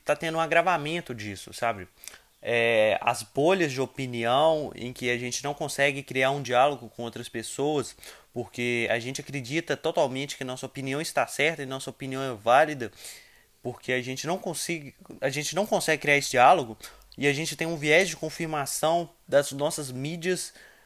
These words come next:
que a gente consome, sabe? Então, o cara que é atleticano, ele vai seguir mídias atleticanas e tudo que fala contra o Atlético é um absurdo.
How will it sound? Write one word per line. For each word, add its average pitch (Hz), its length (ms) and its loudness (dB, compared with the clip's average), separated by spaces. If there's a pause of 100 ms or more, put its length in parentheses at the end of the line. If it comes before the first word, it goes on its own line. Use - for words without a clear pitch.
(320)
que 147 200 -2
a 143 80 2
gente 147 260 -4
consome, 147 580 0
sabe? 127 400 0 (880)
Então, 135 320 0
o 143 60 -6
cara 160 260 6
que - 80 -6
é 170 40 4
atleticano, 147 760 -2 (380)
ele 127 260 -4
vai 143 300 4 (160)
seguir 147 420 -6
mídias 160 460 -2
atleticanas 151 800 -4
e 143 80 -8
tudo 151 260 -8
que - 140 -12
fala 143 580 2 (540)
contra 175 320 2
o - 20 10
Atlético 143 800 0
é 127 120 0
um 139 80 4
absurdo. 180 760 -2